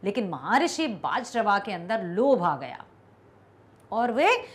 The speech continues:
छांट छांट कर कमजोर सी, बूढ़ी सी, कम दूध देने वाली गायों को ब्राह्मणों को दान में देने लगे। बालक नचिकेता से रहा नहीं गया, उसने कहा, "पिताजी,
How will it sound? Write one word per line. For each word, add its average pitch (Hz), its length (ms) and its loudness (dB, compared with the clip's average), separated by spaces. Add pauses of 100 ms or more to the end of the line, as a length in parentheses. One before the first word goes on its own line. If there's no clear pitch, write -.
(220)
छांट 370 380 4
छांट 254 320 2
कर 233 260 0
कमजोर 202 640 -2
सी, 190 300 -8
बूढ़ी 196 440 -2
सी, 196 300 -10 (120)
कम 302 200 2
दूध 196 260 -4
देने 190 320 -4
वाली 180 280 -2
गायों 170 320 -4
को 233 100 -6
ब्राह्मणों 165 400 -4
को 247 120 -4
दान 330 280 2
में 269 120 -2
देने 220 200 -4
लगे। 185 300 -8 (920)
बालक 254 340 4
नचिकेता 262 500 -2
से 180 140 -6
रहा 160 220 -4
नहीं 254 220 -4
गया, 233 260 -8 (640)
उसने 180 160 -16
कहा, 185 140 -2
"पिताजी, 180 640 -2